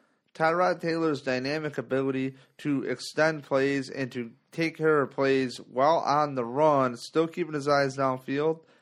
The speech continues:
and extending plays, it's making his offensive line look a little bit better, which is having a wonderful game, one run blocking, by the way. And it's like, let it be what it is. I mean, again, he's been criticized for throwing over the middle. Well,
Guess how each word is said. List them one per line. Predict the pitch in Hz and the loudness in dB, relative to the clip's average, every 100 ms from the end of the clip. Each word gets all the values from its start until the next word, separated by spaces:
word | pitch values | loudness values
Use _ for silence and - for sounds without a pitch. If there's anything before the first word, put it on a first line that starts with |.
| - | -14
and | 120 | -8
extending | 120 - 151 151 135 | -6 -2 -2 -2 -4
plays, | 147 147 143 | -2 -2 -2
it's | 143 - | -8 -8
making | 170 170 | -8 -8
his | 131 | -6
offensive | - 147 151 170 151 139 | 0 0 0 -4 -4 -2
line | 139 139 | -2 -2
look | 117 113 | -4 -4
a | |
little | 123 160 | -4 -2
bit | 151 113 | -2 2
better, | 127 123 107 | 2 2 0
which | 107 - | -6 -10
is | 107 | -6
having | 143 156 123 | -2 -2 -4
a | |
wonderful | 113 135 160 131 117 | -6 -6 -6 -8 -6
game, | 131 131 120 - - _ | -2 -2 -2 -8 -18 _
one | - 120 143 127 - _ | -10 -4 -4 -4 -18 _
run | 113 123 143 | -4 -2 0
blocking, | 117 107 107 107 | 0 0 -2 -8
by | 104 | -8
the | 101 | -6
way. | 101 104 104 _ _ _ _ - | -2 -2 -4 _ _ _ _ -2
And | 151 | 2
it's | 170 170 | 2 4
like, | 175 170 - _ _ - _ _ _ - | 4 2 -2 _ _ -20 _ _ _ -8
let | 156 226 302 | 2 2 4
it | 180 | -2
be | 175 240 240 | -2 -2 2
what | 214 180 | 2 4
it | 160 | 4
is. | 220 190 135 117 | 6 6 4 2
I | 156 | 2
mean, | 180 170 - 160 | 2 -2 -4 -8
again, | 160 226 190 117 - _ _ _ _ _ _ _ - | -2 2 2 0 -8 _ _ _ _ _ _ _ -8
he's | 143 131 | -6 -2
been | 160 131 | 0 0
criticized | 175 185 185 180 175 170 | 2 2 2 2 2 0
for | |
throwing | 139 151 156 | -2 0 2
over | 117 139 139 | 2 0 -2
the | 131 | -2
middle. | 160 123 110 | 0 0 0
Well, | 131 143 - | 2 2 2